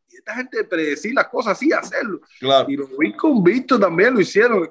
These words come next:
Speaker 1: Y eran gente que, que eran bien inteligentes para batear, estudiaban mucho los pitches y, y, y, y eso, eso me gustaba. A mí, yo, yo estaba con mi padre y siempre iba mucha gente a la casa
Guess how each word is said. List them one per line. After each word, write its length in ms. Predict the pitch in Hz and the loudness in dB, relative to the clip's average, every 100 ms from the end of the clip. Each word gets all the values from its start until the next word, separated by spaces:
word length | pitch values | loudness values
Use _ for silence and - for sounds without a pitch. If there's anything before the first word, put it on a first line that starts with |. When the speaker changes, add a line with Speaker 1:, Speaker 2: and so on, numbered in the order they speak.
| _ | _
Speaker 1:
Y 80 | 131 | -4
eran 280 | 160 240 240 | -2 -2 -4
gente 440 | 185 170 208 226 | -6 -6 -6 -4
que, 240 | 214 180 - _ - _ _ _ _ _ _ | -2 -2 -4 _ -20 _ _ _ _ _ _
que 220 | 151 135 | -6 -4
eran 260 | 165 202 143 | -4 -4 -2
bien 260 | 143 202 | 0 0
inteligentes 540 | 240 170 165 147 214 196 | -2 -2 -2 -2 -2 0
para 140 | 151 | 0
batear, 280 | 131 170 190 | 0 -2 -4
estudiaban 540 | - 127 123 160 220 | -8 -10 -6 -4 -4
mucho 380 | 151 170 226 202 | -8 -8 -4 -4
los 120 | 156 - | -4 -4
pitches 340 | 190 202 - | -6 -4 -2
y, 240 | 359 147 - | 0 0 -4
y, 460 | 139 135 131 - 127 | -6 -6 -8 -6 -8
y, 120 | - | -8
y 160 | 131 123 | -12 -10
eso, 500 | 139 202 208 196 170 | -2 4 6 4 2
eso 160 | - 196 | -4 0
me 100 | 196 | 2
gustaba. 380 | 151 180 180 | 2 0 -2
A 40 | 131 | -2
mí, 120 | 349 - _ _ | -8 -12 _ _
yo, 340 | 160 214 226 190 | -4 -2 -2 -2
yo 80 | |
estaba 300 | 196 240 247 | -2 -2 -4
con 80 | 220 | -4
mi 100 | 202 | -6
padre 380 | 214 240 214 190 _ _ _ _ - - _ _ | -4 -4 -6 -10 _ _ _ _ -20 -20 _ _
y 80 | _ | _
siempre 460 | - - 208 208 220 | -20 -10 -10 -6 -6
iba 100 | 214 | -4
mucha 400 | 190 214 202 190 | -6 -4 0 0
gente 220 | 214 214 | -2 -4
a 100 | 185 | -4
la 140 | 156 147 | -2 -4
casa 400 | 185 190 196 | -6 -6 -12